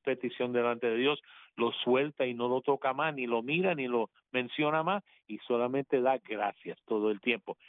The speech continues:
Y eso es escritural. Eso está en las escrituras, que uno debe poner entonces su petición delante del Eterno, y cuando hace así, básicamente empezar a darle gracias todo el tiempo,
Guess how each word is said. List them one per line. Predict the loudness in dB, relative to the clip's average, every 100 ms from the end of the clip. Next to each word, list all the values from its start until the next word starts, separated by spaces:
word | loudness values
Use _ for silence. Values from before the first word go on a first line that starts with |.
| -20 -4
Y | -4
eso | 0 -4
es | -2
escritural. | -10 -6 -8 -4 -4 -4 -8 _ _ _ _
Eso | -8 -6
está | -2 -2 -4 _ _
en | -6 -2
las | -2 -2
escrituras, | -4 -2 -4 0 0 -2
que | -4 -8
uno | -4 -6 -6 -20 _ _
debe | -2 0 0 -4 _ _
poner | -6 -2 -2 -2
entonces | -2 -2 -2 -2 -8
su | -8
petición | -4 -4 -4 -4 -2
delante | 2 2 0 -2 -2
del |
Eterno, | -2 0 -4 0 -4 -4 -20 _
y | -2
cuando | 0 0 0 -2
hace | 0 0
así, | 0 -2 -6 _ _ _ -8 -8 -8
básicamente | -2 -2 0 -4 0 -2 0 -2
empezar | -2 -6 -2 -2 0
a |
darle | 2 2 2 0
gracias | 2 0 0 -4
todo | -2
el | -2
tiempo, | -4 -10 -8 -16